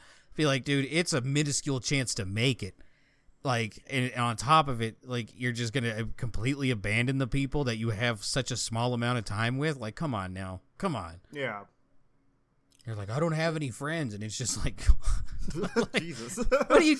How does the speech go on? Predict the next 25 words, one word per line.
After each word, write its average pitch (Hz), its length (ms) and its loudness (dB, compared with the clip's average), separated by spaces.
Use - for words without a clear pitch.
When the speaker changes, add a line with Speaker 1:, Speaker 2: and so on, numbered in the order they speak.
Speaker 1:
doing? 175 460 4
Like, 151 280 4
you 190 440 4
did 214 240 0
this. 123 220 -2
Like, 139 120 -2
I 165 100 4
don't 220 100 6
know 202 80 2
what 180 220 0
you're 165 80 -2
bitching 135 360 -4
about 120 260 0
or 117 80 2
upset 127 320 -2
about. 101 340 -6
Like, 110 200 -8
yeah, 135 160 -4
you 113 120 -2
can 113 200 -4
regret 113 500 -2
your 120 100 -2
decision, 113 460 -4
but, 101 160 -6
like, 95 220 -10